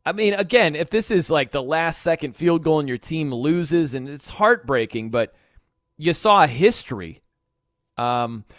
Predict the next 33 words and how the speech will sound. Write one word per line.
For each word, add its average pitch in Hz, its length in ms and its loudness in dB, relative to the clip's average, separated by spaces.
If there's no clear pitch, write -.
it, 226 200 6
it'd 226 160 10
be 277 100 2
a 262 60 8
little 254 220 6
bit 226 180 6
like, 185 380 6
I 170 120 6
think 170 240 4
this 165 160 2
sucked, 151 500 -2
actually, 123 520 -2
but 101 320 -6
wasn't 240 300 2
it 311 100 -2
the 202 120 4
record 156 540 -2
breaker 208 560 0
where 160 580 6
the 156 220 2
Ravens 170 600 2
kicker 139 420 0
against 160 380 -2
the 156 80 0
Lions, 160 460 -2
remember 208 280 2
how 220 240 2
it 143 160 2
hit - 460 2
the 160 120 2
crossbar 196 920 -2
and 160 280 0
then 214 340 4